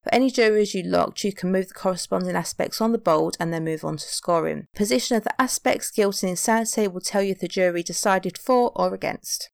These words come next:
Although I liked the game on my initial play, I still wasn't sure what to make of it, and it took several plays to click with me and for me to say, "Yeah, this is actually really good."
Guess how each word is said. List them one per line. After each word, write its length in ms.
Although 260
I 20
liked 240
the 60
game 320
on 80
my 160
initial 360
play, 460
I 100
still 220
wasn't 240
sure 160
what 200
to 120
make 280
of 100
it, 260
and 120
it 60
took 220
several 320
plays 280
to 100
click 260
with 180
me 320
and 100
for 120
me 100
to 80
say, 380
"Yeah, 180
this 220
is 80
actually 340
really 240
good." 360